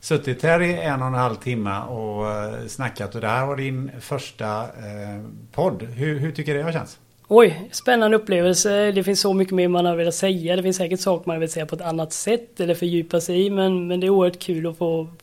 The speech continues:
Speaker 2: få börja det här formatet och att jag hoppas inte det är min sista podd.
Speaker 1: Nej, det får vi verkligen inte, inte hoppas. Eh, om du skulle vilja rekommendera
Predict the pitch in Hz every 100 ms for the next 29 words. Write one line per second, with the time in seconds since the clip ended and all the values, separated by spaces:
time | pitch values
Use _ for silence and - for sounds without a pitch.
0 | - 175 220 160 185 311 254 208 170 160
1 | 170 175 170 - - - - _ - _
2 | _ - 196 185 202 180 190 175 175 170
3 | 202 - 277 190 - - - - - 120
4 | 151 208 220 220 175 143 170 175 147 135
5 | 127 127 131 147 139 127 139 113 - -
6 | - - - - 151 151 151 170 175 175
7 | 165 190 185 190 175 160 160 160 156 165
8 | 170 170 160 143 143 143 139